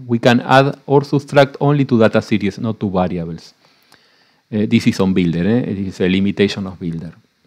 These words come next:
So let's go back, another step back, and here on custom series, we are going to create a data series for the, for today P N L.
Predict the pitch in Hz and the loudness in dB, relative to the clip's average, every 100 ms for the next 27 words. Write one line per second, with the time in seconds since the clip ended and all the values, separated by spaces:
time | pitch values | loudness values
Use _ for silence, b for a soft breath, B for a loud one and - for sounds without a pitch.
0 | _ _ _ _ _ - 120 110 113 117 | _ _ _ _ _ -18 -10 -8 -4 0
1 | 113 107 139 151 - _ _ _ _ _ | 0 4 2 2 -6 _ _ _ _ _
2 | _ _ _ _ _ _ _ _ _ _ | _ _ _ _ _ _ _ _ _ _
3 | _ _ - 101 101 110 101 98 104 - | _ _ -6 -4 0 0 0 0 -4 -12
4 | _ _ _ _ - - 98 - 110 113 | _ _ _ _ -14 -6 -6 -6 2 2
5 | 107 - b b b _ 107 - 147 107 | 2 -8 b b b _ -6 0 2 2
6 | 95 120 - 117 110 143 123 101 104 131 | 2 -2 0 -2 0 0 0 2 0 0
7 | - - _ _ _ _ _ _ _ _ | -6 -20 _ _ _ _ _ _ _ _
8 | 135 131 123 123 131 127 113 127 120 - | -2 2 2 2 2 2 0 0 -2 -4
9 | - 120 139 139 117 117 - - 113 107 | -2 0 6 6 6 4 -8 -2 2 4
10 | 101 101 101 104 127 127 151 - 139 120 | 4 4 2 -2 0 0 0 -2 -2 2
11 | 127 - - 127 123 123 127 b b b | 0 0 0 2 4 4 2 b b b
12 | b _ 135 123 - 143 165 156 120 101 | b _ 0 2 0 4 4 4 2 2
13 | 90 85 | 0 -2